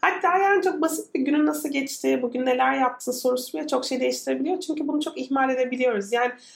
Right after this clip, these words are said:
aynı evin içinde ev arkadaşı gibi olup birbirini hiç sormadan sadece beraber yan yana oturup yemek yiyen ve yatan insanlara dönüşebiliyoruz. Halbuki "Bugün neler yaptın, günün nasıl geçti, kimlere kızdın, kimlerle mutlu oldun?" soruları bile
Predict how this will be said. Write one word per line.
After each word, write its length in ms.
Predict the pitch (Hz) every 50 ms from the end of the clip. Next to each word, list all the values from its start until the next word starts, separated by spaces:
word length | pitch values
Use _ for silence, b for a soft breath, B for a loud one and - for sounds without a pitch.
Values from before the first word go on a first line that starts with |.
| B B -
aynı 240 | - 294 359 359 381
evin 200 | 330 294 277 262
içinde 280 | 269 - - 302 330
ev 140 | - 311 311
arkadaşı 460 | 311 294 294 294 - 269 302 302 -
gibi 180 | 311 311 262 240
olup 320 | 214 208 220 370 - -
birbirini 280 | 294 294 285 294 294 320
hiç 80 | 311 -
sormadan 420 | - 320 311 302 254 240 233 262
sadece 280 | 262 277 262 262 254 262
beraber 380 | 262 262 254 - 269 262 262
yan 180 | 269 277 262 262
yana 120 | 262 254 254
oturup 240 | 254 - 254 247
yemek 360 | 247 247 240 247 254 254 - -
yiyen 300 | 220 214 226 247 254 247
ve 200 | 247 254 269 b b b b b b _ _ -
yatan 280 | 247 - - 277 262
insanlara 480 | 247 254 - - - 262 262 262 262 254
dönüşebiliyoruz. 680 | 254 254 247 - - 262 254 254 262 262 233 233 226 -
Halbuki 460 | - 254 247 240 240 - 269 262 254
"Bugün 240 | 254 247 247 247 254
neler 300 | 254 247 247 247 254 254
yaptın, 560 | 254 247 247 247 - - 247 240 240 240 226
günün 180 | 226 233 233 240
nasıl 240 | 240 247 - 240
geçti, 400 | 240 233 233 - - - 247 247
kimlere 420 | - - 269 254 254 247 262 262 262
kızdın, 400 | - 262 240 233 262 262 262 262
kimlerle 400 | - 254 247 247 254 254 254 262
mutlu 300 | 247 254 254 - - 277
oldun?" 180 | 277 262 262
soruları 460 | 262 - 277 262 262 262 277 285 277 -
bile 240 | 254 269 370 B